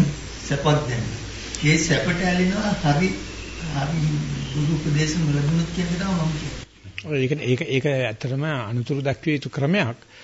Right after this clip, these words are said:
Speaker 2: අ, නමුත් ඒක ඕනට වැඩි එම්ෆසයිස් කරොත්, ඕනට අවධාරණය කෙරුවොත් ඒ සමත නිමිති පහළ වෙනකොට බයක් ඇති කරගන්න. ඒක අවශ්‍ය නැහැ.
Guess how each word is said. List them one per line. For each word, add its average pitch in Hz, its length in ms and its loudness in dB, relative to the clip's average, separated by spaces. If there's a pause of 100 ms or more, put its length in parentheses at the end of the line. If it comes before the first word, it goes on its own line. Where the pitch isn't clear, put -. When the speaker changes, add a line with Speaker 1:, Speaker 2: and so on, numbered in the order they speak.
(240)
Speaker 2:
අ, 127 220 -2
නමුත් 139 420 0 (140)
ඒක 143 300 2
ඕනට 147 420 0
වැඩි 143 320 2
එම්ෆසයිස් 160 540 2
කරොත්, 113 280 -2
ඕනට 131 240 -2
අවධාරණය 135 540 0
කෙරුවොත් 190 420 2 (400)
ඒ 156 180 -2
සමත 160 380 -2
නිමිති 190 320 0
පහළ 165 300 0
වෙනකොට 202 260 2
බයක් 196 240 0
ඇති 123 160 -6
කරගන්න. - 400 -10 (420)
ඒක 160 300 -4
අවශ්‍ය 196 320 -6
නැහැ. 107 160 -8